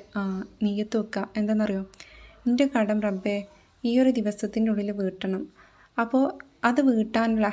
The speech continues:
ഹലാലായിട്ടുള്ള മാർഗം എൻ്റെ മുമ്പിൽ നീ തുറന്നു തരണം" എന്ന് നിയ്യത്ത് വെച്ചിട്ട് മനസ്സിൽ അടിയുറച്ചിട്ടുള്ള ആ ഒരു വിശ്വാസത്തോടു കൂടെ ഏഴായിരം തവണ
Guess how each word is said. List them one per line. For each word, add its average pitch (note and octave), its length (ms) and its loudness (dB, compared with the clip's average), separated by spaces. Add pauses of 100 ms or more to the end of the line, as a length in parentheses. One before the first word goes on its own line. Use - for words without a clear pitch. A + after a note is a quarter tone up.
ഹലാലായിട്ടുള്ള A#3+ 720 2
മാർഗം G3 460 0 (140)
എൻ്റെ G#3+ 240 2
മുമ്പിൽ G#3+ 480 2
നീ G3+ 100 -2 (220)
തുറന്നു G3+ 320 0
തരണം" G#3 460 -2
എന്ന് A#3 220 2
നിയ്യത്ത് G3 380 0
വെച്ചിട്ട് F#3+ 400 -4 (560)
മനസ്സിൽ G#3+ 400 0 (240)
അടിയുറച്ചിട്ടുള്ള G#3+ 840 0 (140)
ആ G#3 100 2
ഒരു G#3+ 220 2 (580)
വിശ്വാസത്തോടു A3+ 840 2
കൂടെ G#3 300 -4 (580)
ഏഴായിരം A#3 760 4
തവണ G3 340 0